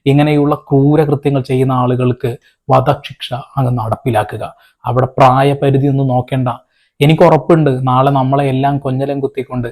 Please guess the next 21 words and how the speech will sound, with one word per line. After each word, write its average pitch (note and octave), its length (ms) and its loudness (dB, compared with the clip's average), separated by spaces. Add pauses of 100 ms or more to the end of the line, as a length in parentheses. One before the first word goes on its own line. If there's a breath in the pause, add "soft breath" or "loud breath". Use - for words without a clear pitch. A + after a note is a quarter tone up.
(240)
അല്ല, B2+ 300 0 (200 loud breath)
ഇവിടെയുള്ള C3+ 360 2
നിയമ C3+ 400 -2
സംവിധാനങ്ങളെ C#3 720 -2
കൊഞ്ഞലം C#3+ 440 -2
കുത്തിക്കൊണ്ട് C3+ 560 -4 (220 soft breath)
ഈ F#3 140 8
അഞ്ച് C3+ 340 4
പേര് B2+ 460 2
ഈ C3+ 100 -2
സമൂഹത്തിൽ B2 600 -4
ഇറങ്ങി A#2 260 -4
നടക്കും. A2+ 380 -8 (560)
ഇവർക്ക് B2+ 320 2
പഠിക്കാനുള്ള C3+ 500 0
സൗകര്യങ്ങൾ C3 580 0
ഇവിടെയുള്ള B2 440 -2
സർക്കാർ A#2 500 -8
ഒരുക്കി A#2 220 -10
കൊടുക്കുകയും A#2 380 -4
ചെയ്യും. G#2+ 220 -8